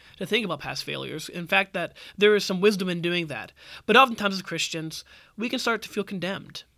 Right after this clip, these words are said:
We can start to reflect on all the ways that we have messed up in twenty twenty-one, all the ways that we've sinned and we feel like, "Yep, I can't get that back. It's done.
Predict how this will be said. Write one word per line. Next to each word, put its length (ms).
We 100
can 140
start 240
to 60
reflect 500
on 220
all 280
the 80
ways 520
that 140
we 120
have 120
messed 440
up 260
in 120
twenty 300
twenty-one, 680
all 160
the 60
ways 300
that 100
we've 160
sinned 460
and 160
we 60
feel 360
like, 380
"Yep, 200
I 120
can't 240
get 160
that 140
back. 340
It's 200
done. 400